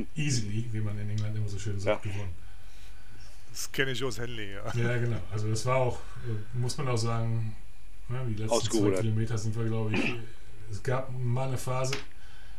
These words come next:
Speaker 2: es gab eine Phase, da waren wir unter Schlagzahl dreißig, ne? Also, ähm, dementsprechend, es war relativ entspannt.
Speaker 3: <laughs>
Speaker 2: Aber es gab auch andere Rennen, wo es halt nicht so war, ne? <laughs> Nee, also du gehst dann dahin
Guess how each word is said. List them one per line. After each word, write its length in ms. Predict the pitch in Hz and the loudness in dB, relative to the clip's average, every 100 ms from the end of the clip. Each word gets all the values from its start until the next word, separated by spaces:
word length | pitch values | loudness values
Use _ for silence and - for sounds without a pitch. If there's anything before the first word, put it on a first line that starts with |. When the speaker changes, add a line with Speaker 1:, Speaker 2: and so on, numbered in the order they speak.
| - | -2
Speaker 2:
es 100 | 117 | -2
gab 160 | - 135 | 0 0
eine 80 | 135 | 0
Phase, 340 | 143 139 139 | 2 2 2
da 280 | 135 120 113 | 4 2 2
waren 160 | 127 127 | 2 2
wir 80 | 120 | 2
unter 260 | 127 127 | 2 2
Schlagzahl 420 | - 117 - 107 | 2 0 2 0
dreißig, 380 | 95 92 98 90 - - - | 0 -2 0 0 -2 -2 -2
ne? 80 | 107 110 107 | -2 0 -2
Also, 160 | 92 | -2
ähm, 560 | 90 87 - 110 98 101 | -2 -2 -2 -2 -2 -2
dementsprechend, 680 | 110 101 98 - 107 107 95 - - | 0 0 0 0 0 0 0 0 0
es 160 | - | 0
war 120 | 120 107 | 0 2
relativ 400 | 117 117 117 110 | 2 0 0 0
entspannt. 400 | 110 - 110 95 - | 0 0 0 0 -2
Speaker 3:
<laughs> 1300 | 123 - - - - - - - - - - - - | -2 -2 -2 -2 -2 -2 -2 -2 -2 -2 -2 -2 -2
Speaker 2:
Aber 140 | 139 139 | 2 2
es 100 | - | 4
gab 160 | 151 | 4
auch 160 | 139 135 | 4 2
andere 300 | 139 147 135 | 2 2 2
Rennen, 400 | 143 143 127 120 117 | 2 2 0 0 2
wo 80 | 127 | 2
es 140 | 123 | 2
halt 100 | 127 | 0
nicht 120 | 131 - | 0 0
so 80 | 85 | -2
war, 160 | 90 | 0
ne? 80 | 107 - | 0 0
<laughs> 560 | - - 117 - 120 110 - - - - - - - - - - - - - - | 0 0 0 0 0 -2 -2 -2 -2 -2 -2 -2 -2 -2 -2 -2 -2 -2 -2 -2
Nee, 160 | 147 151 | 4 6
also 200 | 151 139 | 6 4
du 80 | 139 | 4
gehst 240 | 156 180 | 4 4
dann 120 | 180 | 4
dahin 420 | 156 131 151 185 | 4 4 2 0